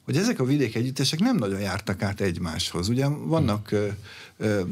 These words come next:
Speaker 1: ö, kisebb táncfesztiválok, de hogy, ö, ilyen nagy produkcióikat nem mutatták be a, a, a szomsz-, hogy úgy mondjam, szomszédvárosokba, és hát hatalmas sikerük volt.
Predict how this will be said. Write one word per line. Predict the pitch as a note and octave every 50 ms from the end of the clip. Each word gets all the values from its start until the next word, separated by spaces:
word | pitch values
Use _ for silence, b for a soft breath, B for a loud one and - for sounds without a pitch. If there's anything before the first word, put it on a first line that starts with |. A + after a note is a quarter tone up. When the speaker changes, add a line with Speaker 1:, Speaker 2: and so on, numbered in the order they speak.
| - A2 G#2+
Speaker 1:
ö, | A2 A2+ A#2 A2+
kisebb | - C3+ B2 - - - G#2+ G2+ G2 G2+ G2
táncfesztiválok, | F#2 - G#2+ G2+ A2 A2 - - A#2 A#2+ - - B2+ A#2+ A#2 A2+ A#2+ B2 C3 C#3 C#3+ C#3+ - - B B B B B B B B
de | E3 B2 A2
hogy, | A2 B2 B2 A#2+ A#2+ B2+
ö, | B2 B2 B2+ C3 C3
ilyen | B2 G#2 A2 D3 D#3 C#3+ B2 A2+ A2
nagy | A2 A#2 A#2 A#2 - -
produkcióikat | - A2+ A#2+ A2 A#2 A2+ G#2+ - - - A2+ G#2+ G#2 A2 G#2+ G#2 G2 - A#2 A2 -
nem | C3 A#2+ G#2+
mutatták | F#2+ F#2 F#2 - F2 F2 - - G2 F#2 F#2+
be | F#2+ G2 G2 F#2+
a, | F#2 F2+ - - -
a, | - G2 F#2+ F#2+ F#2+ - - G2
a | F#2+ G2
szomsz-, | - - G#2+ G2 F#2+ F#2+ -
hogy | - A2+ A#2
úgy | A#2+ A2
mondjam, | G#2+ G#2 G2 A2 A2+
szomszédvárosokba, | A2 - - G#2+ G2+ G2 - G#2+ G2+ G2 G2+ G#2+ G#2+ G#2+ A2 A2+ A2 - C#3 C3 C#3+ C#3+ D3+ D3+ C#3 B B B B B B B B B B B _
és | - B2 A#2+ - -
hát | - C#3 C#3
hatalmas | - - F#3 - - G2+ F#2 F#2+ F#2 F#2+ -
sikerük | - G#2 G2+ - F#2+ F#2 F#2+ - -
volt. | - G2+ F#2 F#2 G2+ -